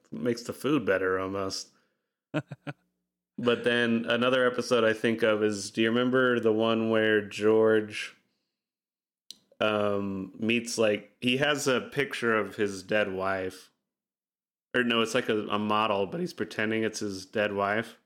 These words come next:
Speaker 1: So he gets access into this club, and it's, like, all these models, and they just, like,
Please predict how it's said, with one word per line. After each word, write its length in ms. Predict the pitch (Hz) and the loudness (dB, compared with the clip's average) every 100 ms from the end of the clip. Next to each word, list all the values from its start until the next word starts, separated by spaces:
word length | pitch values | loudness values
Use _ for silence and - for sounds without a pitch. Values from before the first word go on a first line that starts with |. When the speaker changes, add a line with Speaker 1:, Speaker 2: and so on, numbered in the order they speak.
| _ _ _ _ _ _ _ _ _ _ - | _ _ _ _ _ _ _ _ _ _ -6
Speaker 1:
So 160 | 110 | -2
he 80 | 104 | 0
gets 260 | 98 110 - | 0 -2 -2
access 640 | 110 107 - 117 110 - | -4 -4 -2 -2 0 -2
into 160 | 107 104 | -2 -2
this 220 | 104 98 | -2 -4
club, 560 | - - 104 104 110 120 _ _ _ _ _ _ _ _ _ _ - | -6 -2 0 0 -2 -6 _ _ _ _ _ _ _ _ _ _ -4
and 140 | 113 | -4
it's, 120 | 101 | -4
like, 200 | - 101 | -6 -6
all 220 | - 104 101 | 0 0 0
these 220 | 104 92 | -2 -4
models, 560 | 98 92 98 104 98 | -6 -2 0 -2 -4
and 120 | 104 101 | -6 -6
they 100 | 95 | -6
just, 300 | 101 - 107 | -6 -6 -4
like, 260 | 95 95 | -4 -8